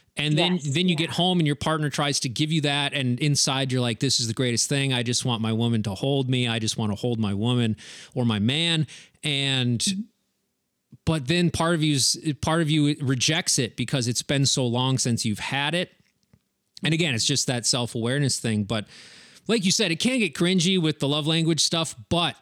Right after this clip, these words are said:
Speaker 1: it's, it's real. <laughs> Like, it's a real thing. Um, so I think it's something to be aware of. And, and even for the partners at home, it's something to be aware of. Like, yeah, they may crave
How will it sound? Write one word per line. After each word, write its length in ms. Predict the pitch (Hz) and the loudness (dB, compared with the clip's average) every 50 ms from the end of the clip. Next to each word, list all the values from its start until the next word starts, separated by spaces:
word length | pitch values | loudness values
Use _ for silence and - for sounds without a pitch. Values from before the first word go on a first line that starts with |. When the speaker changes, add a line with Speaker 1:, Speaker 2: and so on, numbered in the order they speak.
| _ _ - | _ _ -4
Speaker 1:
it's, 280 | 151 143 - - - 113 117 - | -4 -2 -2 -2 -4 -4 -6 -4
it's 260 | 151 151 139 - - | -2 -2 -2 -2 -2
real. 500 | 113 107 117 139 180 180 143 131 143 135 - - | -4 -2 0 2 2 2 2 0 -2 -4 -6 -10
<laughs> 40 | - - _ _ _ _ | -20 -20 _ _ _ _
Like, 200 | - 139 131 - | -4 -2 0 0
it's 200 | - 165 - - | 0 0 0 0
a 100 | - 185 | 2 2
real 360 | 165 113 147 165 156 160 151 143 | 2 2 2 4 4 2 2 0
thing. 460 | - - 156 151 151 131 117 110 101 - - - - - - _ _ | -2 -2 -2 0 2 2 0 -2 -2 -6 -10 -18 -18 -20 -20 _ _
Um, 460 | - 139 127 127 123 123 120 120 110 | -4 -2 0 2 2 2 2 2 2
so 140 | - - 151 | 2 2 2
I 60 | 147 | 2
think 180 | 143 185 175 156 | 2 0 0 0
it's 80 | 156 - | 0 0
something 240 | - 160 147 147 143 | 0 0 0 0 0
to 80 | 127 | 0
be 80 | 123 139 | 0 0
aware 360 | 131 117 117 127 139 151 151 | 0 2 2 2 2 2 2
of. 160 | 135 117 101 - - | 2 0 -2 -2 -2
And, 240 | 156 156 151 151 147 - | -2 0 0 -2 -2 0
and 180 | 180 180 175 | 0 2 2
even 220 | 190 208 196 220 190 | 2 2 2 2 0
for 240 | - - 196 190 | 0 2 0 0
the 80 | 175 165 | 0 0
partners 340 | - 185 180 180 185 180 160 | 0 0 0 0 2 0 0
at 140 | 175 160 - | 0 -2 -2
home, 400 | - 180 190 214 214 160 117 - | 0 0 2 2 2 2 0 0
it's 160 | - 127 - | -2 -2 -2
something 240 | - 165 151 147 143 | -2 0 0 0 -2
to 60 | 131 | -2
be 100 | 127 135 | 0 0
aware 240 | 131 120 123 120 117 | 0 0 0 0 0
of. 120 | 110 101 | 0 0
Like, 200 | 123 120 110 - | -2 -4 -2 0
yeah, 140 | 180 202 190 | 0 0 2
they 140 | 151 156 151 | 2 2 2
may 360 | 143 139 147 170 180 190 196 | 2 2 2 2 2 2 0
crave 720 | 180 - - - 147 135 139 156 170 175 165 135 110 - | 0 -4 -4 -2 0 0 2 2 2 2 0 0 -2 -6